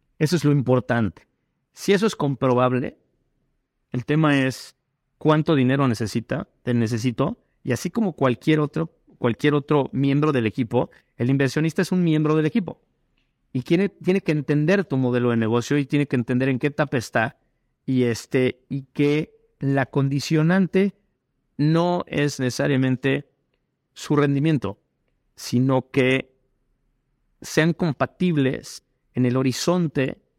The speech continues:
de ejecución del negocio y en la capacidad que tengan como equipo, inversionista y, y management team de llevar a cabo el proyecto, de llevar a cabo el modelo de negocio. Entonces,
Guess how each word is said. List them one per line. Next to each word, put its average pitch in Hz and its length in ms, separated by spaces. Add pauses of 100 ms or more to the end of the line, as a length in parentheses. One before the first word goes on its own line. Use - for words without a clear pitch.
(600)
de 123 720
ejecución 147 840
del 147 160
negocio 120 540 (800)
y 127 180
en 127 140
la 123 100
capacidad 135 640
que - 140
tengan 143 380
como 131 340
equipo, 160 500
inversionista 131 920 (380)
y, 123 340
y 120 80
management 131 580
team 123 320 (480)
de 127 220
llevar 131 300
a 139 80
cabo 135 500 (480)
el 123 160
proyecto, 117 480
de 113 100
llevar 123 240
a 127 60
cabo 123 300
el 117 60
modelo 110 340
de 107 80
negocio. 101 440 (460)
Entonces, 151 540